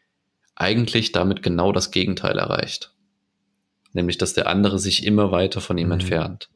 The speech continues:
Speaker 1: Und das hast du in allen Beziehungen. Das kann auch zum Beispiel von Eltern zu Kindern
Speaker 2: Ja.
Speaker 1: sein. Wenn du jetzt Kinder hast, die das selbstständige Denken beginnen,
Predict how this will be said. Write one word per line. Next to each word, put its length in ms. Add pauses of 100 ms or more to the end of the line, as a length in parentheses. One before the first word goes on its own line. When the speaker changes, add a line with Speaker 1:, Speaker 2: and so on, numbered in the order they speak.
Speaker 1:
Und 140
das 160
hast 240
du 180
in 220 (160)
allen 460 (140)
Beziehungen. 680 (420)
Das 160
kann 240
auch 180
zum 180
Beispiel 400
von 220
Eltern 360
zu 140
Kindern 380
Speaker 2:
Ja. 40
Speaker 1:
sein. 360 (480)
Wenn 140
du 60
jetzt 180
Kinder 340
hast, 280
die 520 (1040)
das 180
selbstständige 540
Denken 340
beginnen, 520